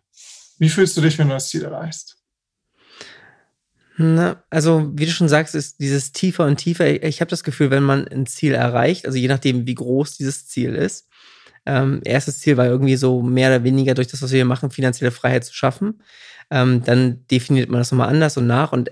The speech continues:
Speaker 2: setzt sich neue, höhere, andere Ziele, die dann irgendwie in Etappen groß sind.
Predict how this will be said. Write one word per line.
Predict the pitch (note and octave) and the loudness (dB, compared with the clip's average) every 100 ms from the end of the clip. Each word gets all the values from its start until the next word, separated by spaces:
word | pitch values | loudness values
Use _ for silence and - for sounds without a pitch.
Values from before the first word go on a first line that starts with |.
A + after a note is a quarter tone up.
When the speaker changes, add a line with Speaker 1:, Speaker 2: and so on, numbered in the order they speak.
| - | -8
Speaker 2:
setzt | C3+ C#3 - - | 0 0 0 -4
sich | D3 D3+ | 0 2
neue, | C3 D3 D#3+ C3 | 4 4 4 4
höhere, | C#3+ D#3 D3 D3 D3 C#3+ - _ _ - | 4 4 4 4 2 0 -6 _ _ -8
andere | B2 C#3+ D#3 B2 A#2+ | 0 4 4 2 0
Ziele, | - B2+ C3 F3+ - - - - _ | -2 -2 0 -2 -6 -20 -20 -20 _
die | C3 | 0
dann | B2+ C3+ | 4 4
irgendwie | A#2 C3 C#3 C#3 C3+ C3+ A#2+ _ _ _ - | 4 2 4 2 2 0 -6 _ _ _ -2
in | A#2 D#3+ | 2 2
Etappen | D3 - D3 D3+ C3+ | 2 0 0 0 0
groß | - C#3+ D#3 - | 2 0 0 -4
sind. | G2+ - - | -6 -6 -12